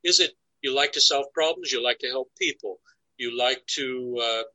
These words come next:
present. You like to fix things. You, uh, you like watching people learn. You like helping old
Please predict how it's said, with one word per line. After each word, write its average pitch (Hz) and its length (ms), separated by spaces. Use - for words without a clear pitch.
present. 143 720
You 120 120
like 139 220
to 143 180
fix - 300
things. 104 420
You, 117 280
uh, 113 360
you 123 160
like 151 240
watching 156 340
people 147 400
learn. 147 280
You 139 120
like 180 180
helping 180 300
old 190 240